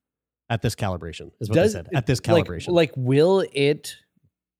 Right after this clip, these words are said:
Speaker 2: burn your skin? Like, will
Speaker 1: I
Speaker 2: it create a tan?
Speaker 1: Yeah, you do. I think
Speaker 2: Like
Speaker 1: you will get red.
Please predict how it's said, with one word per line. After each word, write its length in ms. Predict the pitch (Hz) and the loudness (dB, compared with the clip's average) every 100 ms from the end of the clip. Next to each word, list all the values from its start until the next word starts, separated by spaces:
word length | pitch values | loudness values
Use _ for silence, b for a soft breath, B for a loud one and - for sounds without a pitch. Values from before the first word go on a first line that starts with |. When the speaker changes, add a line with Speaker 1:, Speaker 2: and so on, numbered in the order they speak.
| _ _ _ | _ _ _
Speaker 2:
burn 260 | 127 120 143 | -2 0 0
your 120 | 127 | -2
skin? 180 | - 135 | -4 -4
Like, 120 | 143 | 0
will 160 | 127 151 | 4 4
Speaker 1:
I 40 | |
Speaker 2:
it 80 | 170 | 2
create 360 | - 120 120 143 | -2 -2 0 -2
a 60 | |
tan? 480 | - - 82 95 170 | -6 -10 -6 -4 2
Speaker 1:
Yeah, 240 | 151 156 | 4 6
you 100 | 151 | 4
do. 140 | 151 165 | 2 0
I 80 | 131 | 0
think 160 | 160 | 0
Speaker 2:
Like 80 | 123 | 0
Speaker 1:
you 80 | 147 | 2
will 160 | 135 131 | 2 2
get 140 | 123 | 0
red. 160 | 127 | 0